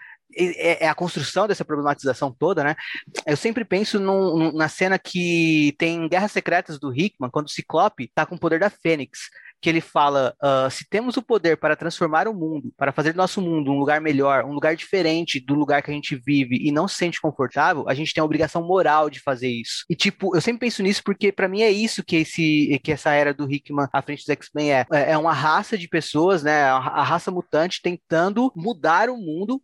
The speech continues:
e, se a gente pensar bem, X-Men sempre foi isso, sabe? Tentando mudar o mundo que eles vivem, porque o, o mundo não é um lugar bom. Eles querem que o mundo seja um lugar bom. Eles querem um lar. Sempre teve mu-, muito essa questão de lar e família, ah, com X-Men. Eles querem um lar, eles querem construir esse lar.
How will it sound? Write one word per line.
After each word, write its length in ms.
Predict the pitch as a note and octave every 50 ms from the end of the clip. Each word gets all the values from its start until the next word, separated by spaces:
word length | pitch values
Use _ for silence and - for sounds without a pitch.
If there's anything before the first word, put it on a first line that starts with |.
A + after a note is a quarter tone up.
| _ -
e, 200 | E3 F3 E3+ - _ _ _ - D3+
se 160 | D3 - -
a 40 | E3+
gente 140 | D#3 D3+ -
pensar 220 | D3+ C3+ - D3
bem, 160 | B2+ C#3 C#3+ D3
X-Men 300 | C#3 - - - D3 D3
sempre 280 | - - D#3+ D3+ -
foi 140 | - D3 B2+
isso, 140 | A#2+ A2+ -
sabe? 160 | - B2+ A#2 -
Tentando 280 | - E3+ - F#3+ G#3
mudar 240 | G#3+ G#3+ G3 E3 E3+
o 80 | G#3 A3
mundo 280 | F#3+ E3 F3 F#3 F3+
que 100 | - -
eles 180 | F3 D#3+ D3+ C3
vivem, 220 | C#3+ D#3 E3 F3
porque 200 | D#3 D#3+ D#3 -
o, 60 | E3+ E3 D#3+
o 120 | - D#3
mundo 220 | D3 D3 D3 D#3 D#3+
não 160 | D#3 D3+ D#3
é 60 | D#3
um 80 | D3+ D#3
lugar 220 | D#3 D3 D3 D#3
bom. 240 | D3 C3 C3 C3 B2
Eles 160 | A#2+ A#2+ -
querem 220 | - D3+ C#3+ D3 C#3+
que 220 | - D#3+ D#3 - -
o 120 | D3+ D3
mundo 300 | C#3+ C#3+ D3 E3 F3 D#3+
seja 200 | D3+ - D#3+ D3+
um 40 | D3+
lugar 180 | D3+ C#3+ C#3+ C#3
bom. 160 | C3 C3 B2+
Eles 120 | C3+ -
querem 180 | - D3 C#3+ D3+
um 80 | F3
lar. 280 | F3+ D#3+ D3 C#3+ B2+ A#2
Sempre 220 | - - E3+ -
teve 120 | - E3 D#3
mu-, 220 | C#3 C#3+ D3+ D3+ -
muito 160 | C#3 D3 D3+
essa 140 | - - -
questão 220 | - - - - C#3
de 100 | C3 C3+
lar 280 | C3 B2+ C3 C3+ C3
e 80 | B2+ B2+ -
família, 400 | - C3 B2+ B2 B2 B2 B2+ B2 -
ah, 180 | - C3 B2+ A#2
com 160 | - - C#3
X-Men. 400 | C3 - - - - B2 A#2 A2 -
Eles 140 | C#3 C3+
querem 200 | - - E3+ F#3
um 40 | G3+
lar, 200 | F#3 D#3 C#3 B2+
eles 180 | B2 C3 B2 -
querem 160 | - D3 D3+
construir 420 | D3 - D#3+ D3 - - D3 D#3+
esse 220 | E3+ F3 - - E3+
lar. 240 | C#3+ B2+ A#2+ A2